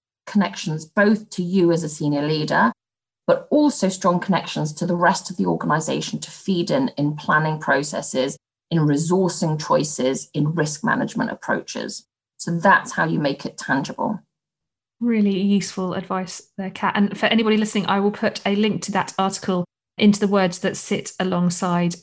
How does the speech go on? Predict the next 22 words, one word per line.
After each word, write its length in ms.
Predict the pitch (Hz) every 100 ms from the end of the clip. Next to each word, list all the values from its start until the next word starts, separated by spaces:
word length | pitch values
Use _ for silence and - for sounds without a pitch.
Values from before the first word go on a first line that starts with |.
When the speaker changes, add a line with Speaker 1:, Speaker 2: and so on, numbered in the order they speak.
| -
Speaker 2:
the 120 | 180
podcast 520 | 185 175 175 175 -
itself. 460 | - - 170 175 - _ _ _ -
Kat, 180 | 262
I'm 140 | 262 285
also 400 | 320 269 277 240
really 240 | 220 240
interested 360 | 214 208 202 196
in 180 | 190 190
you 260 | 185 196 196
as 80 | 180
a 60 |
person, 520 | 175 175 165 170 175 175
as 200 | 185 175
a 300 | 175 180 185
woman 320 | 202 208 196 185
leading 560 | 190 196 185 170 165 185
the 80 |
School 400 | 175 - 185 175
of 160 | 175 175
International 540 | - 175 175 165 -
Futures. 580 | 175 190 - 170 165 -